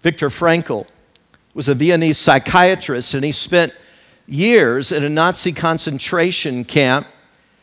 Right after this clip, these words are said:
And he made a profound statement when he said, "If you give a man a why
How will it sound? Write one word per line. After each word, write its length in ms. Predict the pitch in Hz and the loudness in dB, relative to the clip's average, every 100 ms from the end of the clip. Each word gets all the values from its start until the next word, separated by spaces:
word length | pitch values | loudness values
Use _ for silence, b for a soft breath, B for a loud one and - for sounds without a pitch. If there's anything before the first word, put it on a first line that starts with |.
| b b b - | b b b -2
And 120 | 151 | 0
he 120 | 190 | 0
made 340 | 175 202 254 | 4 6 6
a 60 | 254 | 4
profound 560 | - 233 - 214 214 214 | 0 -2 2 4 4 0
statement 580 | - 220 185 180 160 | -2 0 2 0 -4
when 100 | 151 | -4
he 80 | 160 | -4
said, 380 | 156 - 151 139 | -4 0 2 2
"If 260 | - 151 - | 0 -2 -2
you 200 | 214 226 | -6 0
give 240 | 240 220 | 2 2
a 80 | 208 | 2
man 400 | 180 175 175 175 | 2 2 2 0
a 80 | 147 - | -4 -6
why 420 | 185 202 160 180 | 0 2 4 2